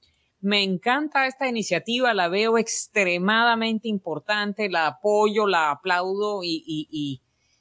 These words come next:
y la di-, voy a difundir donde pueda. Me parece una iniciativa estupenda, justa y necesaria.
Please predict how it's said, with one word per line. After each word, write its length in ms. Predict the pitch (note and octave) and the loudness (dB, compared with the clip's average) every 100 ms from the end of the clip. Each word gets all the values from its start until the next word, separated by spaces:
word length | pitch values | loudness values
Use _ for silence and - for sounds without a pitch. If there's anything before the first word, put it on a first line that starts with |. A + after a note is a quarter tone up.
| _ | _
y 260 | F3 E3+ D#3+ | -2 0 0
la 120 | E3+ | 0
di-, 100 | E3+ | 0
voy 200 | F3 G3+ | 0 0
a 60 | A3+ | 0
difundir 640 | A#3 - G3 F#3 A#3 B3 | -4 0 0 2 2 0
donde 500 | A3 G#3+ G3 F3+ D#3+ | 0 0 0 0 -2
pueda. 420 | C3+ F3 D3 A#2 | 0 0 0 -2
Me 160 | C3+ D#3+ | -6 -6
parece 400 | E3 D#3+ F#3 A3 | -2 -2 -2 -4
una 160 | G#3+ G#3+ | -2 0
iniciativa 680 | G#3+ G3 D#3+ G#3+ A3+ A3+ - _ - | 0 -2 -4 -2 0 0 -4 _ -2
estupenda, 920 | A#3+ B3 - A#3 G3 F#3 F3 D#3 C#3 | 0 0 -2 -4 0 -2 -2 -4 -6
justa 600 | - D#4+ F4 - F4 F4 - _ | 2 4 4 2 -2 -2 -4 _
y 100 | C4+ | -2
necesaria. 760 | A#3 F#3 E3+ D3+ D3 A#2 F#2 | 0 0 -2 -2 -4 -4 -8